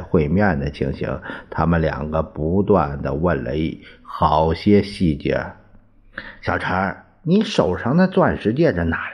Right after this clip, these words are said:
来的？”老杨瞥见了我手上的新建设，“这么大颗，两克拉总有啊。”听到老杨的话，小张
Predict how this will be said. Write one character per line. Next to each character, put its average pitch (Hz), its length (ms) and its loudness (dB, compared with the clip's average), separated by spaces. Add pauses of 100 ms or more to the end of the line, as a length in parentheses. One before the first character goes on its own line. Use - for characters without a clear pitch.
(100)
来 85 100 -2
的？” 120 160 0 (680)
老 85 320 4
杨 90 360 2
瞥 73 300 -2
见 101 180 4
了 78 140 2
我 71 400 -2 (720)
手 78 500 0
上 95 240 0
的 76 140 2
新 107 380 0
建 73 280 0
设 101 320 0 (480)
，“这 202 160 6
么 110 140 2
大 92 240 0
颗， 90 460 -6
两 107 240 2
克 208 180 4
拉 135 220 2
总 87 200 -4
有 78 120 -2
啊。” - 260 -12 (600)
听 151 280 4
到 95 180 4
老 76 280 -2
杨 90 240 0
的 135 80 2
话， 127 400 0 (320)
小 98 540 2
张 143 420 2